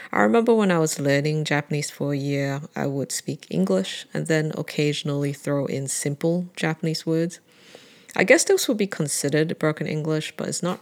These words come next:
really a local language. Uh, it's more a consequence or result of my own situation. I also had a Polish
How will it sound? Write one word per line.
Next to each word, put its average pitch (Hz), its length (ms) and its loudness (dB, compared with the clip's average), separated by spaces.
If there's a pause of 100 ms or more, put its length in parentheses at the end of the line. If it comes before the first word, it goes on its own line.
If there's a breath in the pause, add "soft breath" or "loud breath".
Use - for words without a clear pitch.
(160)
really 151 720 -2
a 185 80 -4
local 180 500 -2
language. 180 840 -2
Uh, 147 260 -4
it's - 160 -10
more 143 340 -4
a - 400 -6 (540 loud breath)
consequence - 760 -2
or - 340 -4
result - 600 -4
of - 160 -8
my - 180 -4
own - 120 -2
situation. 143 680 -4 (760 loud breath)
I - 80 4
also 359 220 4
had 311 140 6
a 202 180 4 (100)
Polish 175 560 2